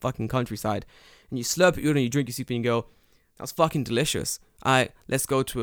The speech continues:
uh, the next place." And you take your bowl and chopsticks with you, and you go to the next place.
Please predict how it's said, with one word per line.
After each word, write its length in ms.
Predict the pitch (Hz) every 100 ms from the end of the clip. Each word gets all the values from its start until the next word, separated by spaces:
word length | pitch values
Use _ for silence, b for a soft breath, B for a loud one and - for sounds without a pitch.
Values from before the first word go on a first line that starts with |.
| 117
uh, 40 | 110
the 100 | 120
next 220 | 117 -
place." 240 | 98 113
And 80 | 113
you 80 | 98
take 240 | 156 156
your 60 | 113
bowl 220 | 123 127
and 240 | 113 104
chopsticks 380 | - 143 139 143
with 160 | 131 123
you, 120 | 123 120 b b -
and 40 | 101
you 40 |
go 100 | 117
to 60 | 107
the 60 |
next 180 | 110 -
place. 240 | - -